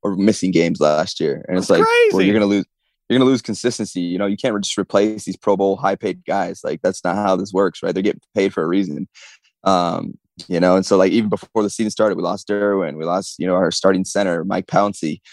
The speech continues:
Speaker 1: you know, out, not, did not play in a down the entire season. So just, like, consistency in, in our, in our playmakers was low.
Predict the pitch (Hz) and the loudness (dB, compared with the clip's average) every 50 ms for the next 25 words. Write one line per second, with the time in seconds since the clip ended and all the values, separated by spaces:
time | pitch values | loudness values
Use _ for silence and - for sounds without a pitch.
0 | - _ _ - 95 101 - - - - - 101 98 78 - _ - 92 95 101 | -20 _ _ -2 0 0 0 0 0 2 2 2 2 2 -2 _ -2 0 0 0
1 | 95 90 110 107 92 90 101 98 - - 110 98 95 95 107 127 - _ _ _ | 2 2 2 2 4 4 2 2 2 0 -2 -2 -2 -4 -6 -8 -14 _ _ _
2 | 101 98 101 98 95 95 95 98 95 92 104 92 92 95 - - 98 98 90 87 | 0 0 2 0 -2 -2 -4 -4 -4 0 2 2 2 0 0 -2 -4 -4 -4 -8
3 | 90 - 98 95 101 98 - 135 135 98 95 - - 92 - - 101 104 - - | -4 -2 0 0 0 -2 -4 -4 -2 -2 -2 -2 -4 -8 -4 -2 -4 -4 -2 -4
4 | 101 90 - - 104 98 92 90 87 85 80 - - - - _ 87 95 85 85 | -6 -6 -2 -2 0 0 2 0 0 -2 -4 -8 -12 -18 -14 _ -2 0 0 0
5 | - - - - - 95 87 85 92 - - - - _ - - 202 202 101 92 | 0 -4 -6 -4 -2 0 0 0 -2 -4 -12 -20 -20 _ 0 2 2 4 4 2
6 | 190 - 110 95 92 90 87 95 95 - 90 92 98 85 73 | 2 2 -2 -2 -2 -4 -4 -6 -2 0 2 4 4 4 0